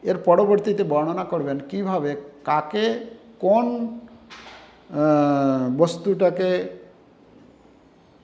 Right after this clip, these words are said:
তার ডাল, শাখা, প্রশাখা, পত্র, আহ, ইত্যাদি ফল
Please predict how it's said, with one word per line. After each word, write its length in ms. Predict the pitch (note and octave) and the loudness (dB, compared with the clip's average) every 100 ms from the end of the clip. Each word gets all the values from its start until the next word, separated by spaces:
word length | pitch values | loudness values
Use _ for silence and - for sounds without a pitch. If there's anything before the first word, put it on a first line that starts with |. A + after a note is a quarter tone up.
| _ _ _ _ | _ _ _ _
তার 280 | D3+ D3 B2 | 2 2 0
ডাল, 340 | C#3+ D3+ D3+ | 2 2 2
শাখা, 420 | D3+ D#3 - D3+ | -2 -6 -4 -4
প্রশাখা, 760 | C#3 C#3 C#3 C#3+ D3 C#3 C3+ C#3 - - - - - | -4 -6 -6 -8 -4 -2 -2 -4 -10 -20 -20 -20 -6
পত্র, 680 | C#3+ - - C#3 C#3 C#3 D3 - - - - _ D3 | -6 -6 -4 2 4 4 0 -12 -18 -20 -20 _ -10
আহ, 420 | C3+ B2+ - E3+ | -8 -8 -10 -12
ইত্যাদি 440 | - D#3 D3 A#2+ - - - - - _ _ _ _ _ _ _ _ _ _ _ _ _ - - - - - - D#3+ | 0 2 2 -2 -8 -16 -20 -20 -20 _ _ _ _ _ _ _ _ _ _ _ _ _ -20 -20 -20 -20 -20 -12 -4
ফল 200 | D3 | -2